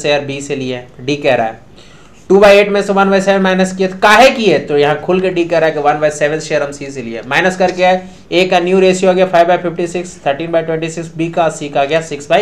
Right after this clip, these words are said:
fifty six। और D का share कितना? One, four by seven, four by seven यहाँ दिख रहा है ना।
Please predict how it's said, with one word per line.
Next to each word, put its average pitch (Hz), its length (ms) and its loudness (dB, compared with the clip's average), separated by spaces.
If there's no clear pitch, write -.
fifty 139 400 -4
six। 214 320 2
और 151 180 2
D 202 120 2
का 208 140 2
share 208 220 0
कितना? 202 300 -2
One, 170 300 4
four 190 120 6
by 175 160 6
seven, 104 260 -4
four 147 120 0
by 160 140 4
seven 175 160 2
यहाँ 180 120 2
दिख 185 160 0
रहा 185 100 4
है 147 80 2
ना। 175 200 -6